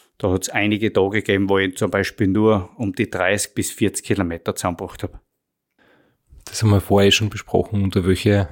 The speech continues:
Speaker 2: oder in welchem Terrain du da unterwegs
Speaker 1: <laughs>
Speaker 2: warst. Und das kann man, glaub ich,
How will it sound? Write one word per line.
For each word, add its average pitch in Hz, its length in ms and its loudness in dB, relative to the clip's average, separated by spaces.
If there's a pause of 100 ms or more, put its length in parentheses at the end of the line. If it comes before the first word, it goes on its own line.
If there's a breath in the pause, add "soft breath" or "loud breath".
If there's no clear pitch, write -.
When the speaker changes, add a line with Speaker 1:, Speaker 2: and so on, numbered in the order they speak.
(220)
Speaker 2:
oder - 180 2
in 104 200 6
welchem 113 240 4
Terrain 107 380 4
du 120 100 2
da 107 100 2
unterwegs 101 480 2
Speaker 1:
<laughs> 135 40 6
Speaker 2:
warst. - 280 2
Und 92 120 -10
das 110 120 2
kann 110 140 2
man, 104 100 2
glaub 104 200 0
ich, 101 200 2